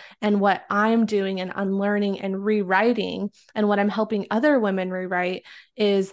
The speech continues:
how to hold space, compassion, love, grace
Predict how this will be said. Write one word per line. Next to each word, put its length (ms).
how 460
to 560
hold 380
space, 600
compassion, 720
love, 320
grace 480